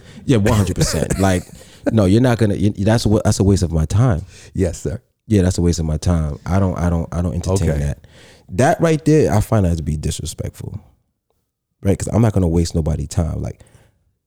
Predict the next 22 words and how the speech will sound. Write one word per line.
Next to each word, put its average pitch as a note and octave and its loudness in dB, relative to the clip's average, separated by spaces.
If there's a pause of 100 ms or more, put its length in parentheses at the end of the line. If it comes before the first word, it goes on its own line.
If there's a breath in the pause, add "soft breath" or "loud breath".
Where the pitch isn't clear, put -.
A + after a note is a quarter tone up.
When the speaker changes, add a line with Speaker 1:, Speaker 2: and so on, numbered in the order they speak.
(800 loud breath)
Speaker 2:
You D#3 2
know E3 4
what? E3+ 2
I, C3+ 0
I'll C#3+ 0
tell E3+ 0
you C#3+ 2
something. A2 -2
I - 2
don't F#3 4
know E3+ 4
if D3 0
it's B2+ 2
disrespectful. B2 0 (220 loud breath)
I B2+ 0
think B2+ 0
it - -8
is G#2 2
that F#2+ 0 (1700 soft breath)
people E3 2
do A2+ 2
what, A2 2